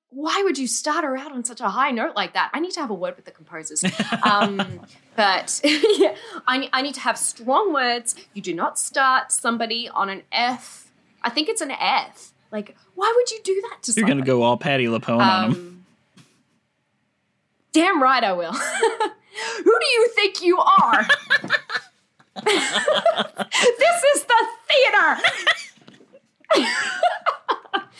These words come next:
Speaker 1: Oh my God.
Speaker 2: That's
Speaker 1: But
Speaker 2: great.
Speaker 1: yeah, that's one of the major problems. And also the structure. Like I said earlier, the structure was so off. Um, it paid so much attention to, um,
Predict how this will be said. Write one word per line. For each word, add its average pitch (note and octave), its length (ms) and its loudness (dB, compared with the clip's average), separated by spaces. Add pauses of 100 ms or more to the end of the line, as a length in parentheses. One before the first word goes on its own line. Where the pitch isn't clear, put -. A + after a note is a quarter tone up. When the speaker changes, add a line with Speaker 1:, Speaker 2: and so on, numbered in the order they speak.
(600)
Speaker 1:
Oh C4+ 220 2
my F3+ 220 -2 (160)
God. E3 540 -6
Speaker 2:
That's A#3 160 -6
Speaker 1:
But B3 100 0
Speaker 2:
great. - 80 -2
Speaker 1:
yeah, A3+ 300 2
that's - 280 0
one D#4 120 -2
of C#4+ 80 -6
the C4+ 80 -2
major A#3 280 -2
problems. A#3 600 0
And A3+ 140 -4
also G#3+ 640 0 (160)
the A#3+ 60 -8
structure. - 500 -4 (400)
Like F#3+ 160 -4
I A3 40 -6
said G#3+ 260 0
earlier, F3 340 -4
the F#3+ 100 -16
structure A#3+ 400 -2
was G3+ 200 -2
so F#3 280 -2
off. - 360 -6 (500)
Um, G3 380 0
it B3 220 -8
paid A#3 260 -4
so C#4 120 -2
much D#4 200 -2
attention G#3 760 -6
to, F3 540 -8 (100)
um, D#3+ 680 -4